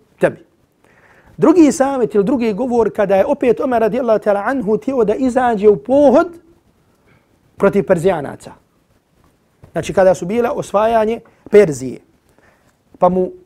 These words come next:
opet Ali radijallahu ta'ala anhu zabranjuje da ide, odnosno kaže mu ne idi, nego mu kaže, kunu kutban, fa kunu kutban wastadir arraha bil Arab. Kaže, nego budi,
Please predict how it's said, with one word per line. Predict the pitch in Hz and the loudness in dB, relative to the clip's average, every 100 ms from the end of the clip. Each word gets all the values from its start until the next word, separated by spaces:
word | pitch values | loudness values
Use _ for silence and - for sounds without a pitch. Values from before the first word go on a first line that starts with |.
| - - | -20 0
opet | 269 285 240 214 | 2 4 2 2
Ali | 226 220 | 2 2
radijallahu | 202 190 214 202 180 | 2 0 0 0 2
ta'ala | 180 175 | 0 0
anhu | 226 202 202 262 - _ _ _ _ | -2 -2 -2 -4 -10 _ _ _ _
zabranjuje | 135 156 196 247 202 | -4 0 0 2 2
da | 170 | 2
ide, | 185 135 - - | 0 -4 -10 -10
odnosno | 160 175 185 | -8 -6 -6
kaže | 175 233 202 | 0 2 2
mu | 196 | 0
ne | 196 | 0
idi, | 226 151 - _ _ _ _ _ _ - | 0 -2 -8 _ _ _ _ _ _ -6
nego | 170 160 | -4 -2
mu | 180 | -4
kaže, | 170 247 233 202 185 180 | -2 0 0 0 0 -4
kunu | - 262 220 | -4 -6 -6
kutban, | 202 - 247 - 202 214 294 339 - _ _ _ _ _ _ _ _ _ _ _ _ _ - | -8 -10 -12 -10 -2 2 2 0 -12 _ _ _ _ _ _ _ _ _ _ _ _ _ -2
fa | 190 | -2
kunu | 277 254 202 | 0 -6 -6
kutban | 302 - 247 208 | -8 -10 -6 -4
wastadir | 185 202 - - - 233 226 285 285 294 _ _ - | -2 -2 -4 -8 -2 -2 0 -4 -6 -14 _ _ -2
arraha | 170 185 254 220 196 | 0 2 0 0 0
bil | 185 175 | 0 0
Arab. | 196 175 120 _ _ _ _ _ _ _ _ _ | 0 0 -6 _ _ _ _ _ _ _ _ _
Kaže, | 208 185 | 0 2
nego | 208 196 214 | 0 0 0
budi, | 294 320 311 | 0 0 -2